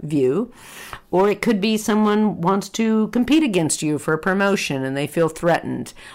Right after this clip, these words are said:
or a family member feels distant from you. There's so many scenarios. I would just caution you to be aware of this, and if you truly buy into changing your speech,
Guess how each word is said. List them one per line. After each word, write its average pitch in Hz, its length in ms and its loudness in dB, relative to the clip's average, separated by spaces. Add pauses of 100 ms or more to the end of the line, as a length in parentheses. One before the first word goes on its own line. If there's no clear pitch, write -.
(120)
or - 140 2
a 160 40 4
family 180 460 0
member 143 360 0
feels 151 280 -4
distant 180 480 -2
from 127 220 -4
you. 117 260 -2 (560)
There's 170 240 2
so 226 140 2
many 226 180 4
scenarios. 180 800 2 (420)
I 190 100 4
would 208 120 2
just - 160 -2
caution 233 460 2
you 220 80 2
to 175 120 -6
be 208 120 0
aware 160 440 2
of 220 120 0
this, 285 480 2
and 175 480 0
if 165 160 -2
you 185 200 0
truly 277 380 0
buy 180 320 4
into 180 440 0
changing 170 560 -2
your 139 120 -2
speech, - 580 -4